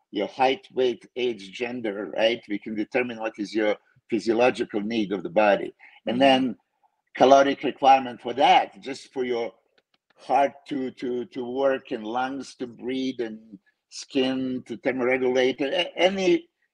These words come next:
Speaker 1: physiological activity costs calories."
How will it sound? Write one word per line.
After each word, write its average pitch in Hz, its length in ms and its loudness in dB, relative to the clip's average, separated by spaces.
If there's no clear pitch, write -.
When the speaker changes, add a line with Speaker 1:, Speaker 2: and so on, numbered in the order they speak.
Speaker 1:
physiological 147 680 2
activity 143 440 -2
costs 135 520 0
calories." 120 680 -4